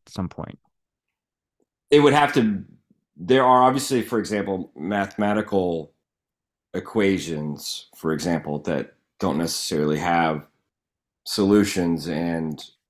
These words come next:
Speaker 2: that becomes its own type of category. So, yeah, I mean, I, that does make sense. But this is why you have this other quote right here that he brings up in this section on this, you know, for applying the, the test of the true and the false to problems.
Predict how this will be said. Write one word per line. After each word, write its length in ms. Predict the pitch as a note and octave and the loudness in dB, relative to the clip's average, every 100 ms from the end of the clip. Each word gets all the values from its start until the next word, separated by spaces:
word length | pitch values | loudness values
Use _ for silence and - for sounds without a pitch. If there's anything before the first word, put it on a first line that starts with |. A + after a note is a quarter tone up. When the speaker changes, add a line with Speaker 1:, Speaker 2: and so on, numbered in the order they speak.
| _ _ _ _ _ _ - | _ _ _ _ _ _ -16
Speaker 2:
that 300 | G#2+ G#2+ G#2+ | -4 -2 0
becomes 440 | A2 G#2 G#2+ G2 F#2+ | 0 0 0 0 -2
its 160 | F2+ | -2
own 540 | G#2 G#2+ G#2+ G#2 G2 - | 2 4 4 2 0 -2
type 320 | A2 F#2+ F#2 | -4 -4 -4
of 120 | E2 | -8
category. 880 | G2 F#2 F#2 E2+ F2 E2+ D#2+ D#2 D2 _ _ _ | -4 -2 -2 -2 -2 -2 -4 -6 -10 _ _ _
So, 300 | - F#2+ E2+ | -2 2 2
yeah, 420 | D#2 G2 F#2 E2+ | 2 2 2 0
I 120 | C2+ | -2
mean, 180 | F2 F2 | -4 -4
I, 220 | E2 A1 - | -4 -8 -8
that 140 | D#2+ D#2+ | -6 -4
does 260 | F2 D#2+ | -4 -4
make 180 | E2+ D2+ | -4 -4
sense. 380 | - D#2+ D2 - | -4 -4 -6 -8
But 340 | - F2+ - - | -2 -2 -2 4
this 220 | - D#3 | 4 6
is 160 | A#2+ G2 | 2 4
why 580 | A2 G#2+ G#2+ G2+ G2 - | 6 6 6 4 2 0
you 160 | A2+ A2+ | 2 2
have 180 | A2 G2+ | 4 2
this 180 | G#2 D#2 | 0 0
other 260 | G#2 G#2 | 0 0
quote 400 | G2 G#2+ F#2+ - | 2 4 4 2
right 320 | C2 E2+ F#2+ D#2+ | -4 -2 0 -2
here 580 | F#2+ G2+ G2+ F#2+ F#2 - - | -2 0 2 0 -4 -10 -8
that 180 | F#2+ F2 | -6 -2
he 80 | G#2 | 2
brings 300 | G2+ G2 G2 | 4 4 2
up 140 | F#2 | 0
in 80 | F#2+ | 0
this 160 | F2 | 0
section 380 | - F#2+ - F2+ | 0 -2 -4 -4
on 160 | F2 F2+ | -2 0
this, 400 | F2+ - - - _ - | -2 -4 -10 -14 _ -2
you 80 | G2+ | 0
know, 100 | G2 | 2
for 120 | A2 | 2
applying 520 | G#2 C3 B2+ B2 A#2 | 2 4 4 4 4
the, 260 | G#2+ G2+ - | 4 2 -2
the 120 | G2+ | -6
test 300 | - A2+ - | -4 -4 -4
of 60 | |
the 80 | F#2+ | -6
true 160 | - A2+ | -2 0
and 80 | G2+ | 0
the 60 | |
false 320 | G#2 G2+ F#2+ | 0 -2 -2
to 100 | - | -8
problems. 920 | - A2 G#2+ G#2 F#2+ F#2 F2+ E2+ - | -6 0 2 2 0 -2 -4 -8 -12